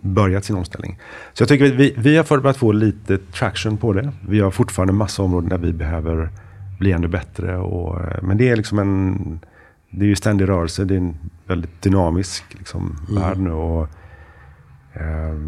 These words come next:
Speaker 1: vi samarbetar ju också med två forskare, eh, två professorer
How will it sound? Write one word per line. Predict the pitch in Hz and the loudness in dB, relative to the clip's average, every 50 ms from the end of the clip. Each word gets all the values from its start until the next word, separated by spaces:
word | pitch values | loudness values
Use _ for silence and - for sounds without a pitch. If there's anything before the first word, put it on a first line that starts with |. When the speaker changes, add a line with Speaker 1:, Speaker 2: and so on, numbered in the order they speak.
| 76 78 80 82 80 | -8 -8 -8 -2 0
Speaker 1:
vi | 92 101 | 2 2
samarbetar | - - 110 104 98 87 90 92 87 - - 98 | 2 2 2 2 2 2 2 2 0 0 0 2
ju | 98 | 2
också | 98 95 95 - - 90 | 2 0 -2 -2 -2 0
med | 90 87 85 82 78 78 76 - 76 - _ | 0 0 0 0 -2 -4 -6 -8 -12 -14 _
två | _ - 98 98 | _ -2 -2 -2
forskare, | 85 - 95 - - - - 80 82 92 95 - - - _ _ - 101 92 87 | 0 -2 -6 -6 -6 -6 -4 -4 -2 -4 -4 -6 -12 -20 _ _ -14 -12 -10 -8
eh, | 82 82 82 | -8 -8 -8
två | 85 - 98 87 | -4 -2 -2 -2
professorer | - - 82 85 - - 104 80 76 80 85 87 92 | -2 -4 -6 -4 -2 -2 -2 -2 -2 -4 -4 -6 -6